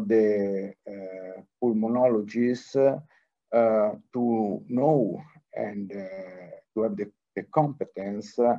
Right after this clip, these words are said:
in, uh, interventional pulmonology, because the pulmonologists have a primary role in the pl-, implementation, uh, of, uh, the, these advances, uh,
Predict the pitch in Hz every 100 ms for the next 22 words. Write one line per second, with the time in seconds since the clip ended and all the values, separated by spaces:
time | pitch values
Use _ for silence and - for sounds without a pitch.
0 | - 87 98 95 95 90 - 101 92 90
1 | 87 87 87 - 107 107 113 110 113 98
2 | - 98 95 85 85 95 98 87 117 -
3 | 123 135 - 123 143 170 151 143 127 127
4 | 127 120 135 143 139 113 110 120 139 117
5 | 92 85 - _ _ _ _ _ _ _
6 | _ _ _ _ _ 120 113 120 123 127
7 | 117 123 135 131 123 147 151 147 - 131
8 | 127 120 117 113 - - - - - 131
9 | 123 117 120 120 113 107 113 110 107 104
10 | 95 85 - 131 131 104 101 113 117 -
11 | 131 120 - 139 135